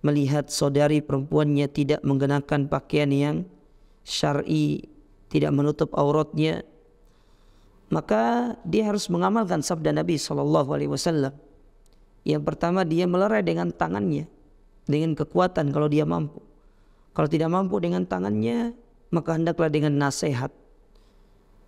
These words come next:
Ya, kita memberikan nasihat kepada saudari-saudari kita, kepada kakak perempuan ataupun adik perempuan kita.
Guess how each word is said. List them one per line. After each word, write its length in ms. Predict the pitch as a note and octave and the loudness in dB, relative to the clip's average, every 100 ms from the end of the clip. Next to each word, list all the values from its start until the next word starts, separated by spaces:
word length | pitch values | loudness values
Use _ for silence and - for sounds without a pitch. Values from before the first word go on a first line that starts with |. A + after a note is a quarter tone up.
| - | -8
Ya, 320 | - - D#3 | -4 -2 -2
kita 240 | - - D3+ | -4 -2 0
memberikan 480 | D3+ D#3 F#3 F3+ D3 | 0 2 2 0 0
nasihat 480 | D3+ F3+ E3 D#3+ | 0 -2 -2 -4
kepada 320 | - D3+ D3 C#3+ | -6 -4 -2 -2
saudari-saudari 800 | - D3+ D3+ D#3 C#3+ D3+ D3 D3 | -2 0 2 2 0 0 0 0
kita, 320 | F3+ F3 D3 | -2 -2 -6
kepada 640 | - - C#3+ E3 F#3+ G#3 - - _ | -6 -4 -2 0 0 -4 -10 -20 _
kakak 400 | - - - F3 | -6 -4 -2 -4
perempuan 480 | - D3+ D3 E3 E3 | -2 -4 0 0 0
ataupun 320 | D#3+ D#3 D#3+ | -2 -2 -2
adik 320 | D#3+ D3+ D#3 - | 0 0 -2 -2
perempuan 400 | C#3+ D3 D3+ C3+ | -2 0 0 0
kita. 400 | - - D3 | -2 -6 -8